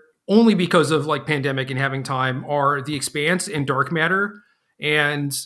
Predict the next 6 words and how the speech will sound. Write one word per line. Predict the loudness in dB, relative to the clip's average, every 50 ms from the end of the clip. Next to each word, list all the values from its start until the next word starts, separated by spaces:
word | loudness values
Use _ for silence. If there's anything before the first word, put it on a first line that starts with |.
| -12 _ _ _ _ _ _ _ _ 0
I'm | 0 0 2 0 2
not | 4 4 6 4 4 2 -2
a |
huge | -4 -2 -2 0 0 0 -2 -4 -6 -8 -8 -10 -10
sci-fi | -4 0 2 4 4 4 2 2 2 2 2
person, | 2 2 2 2 2 0 -2 -2 -2 -2 -4 -6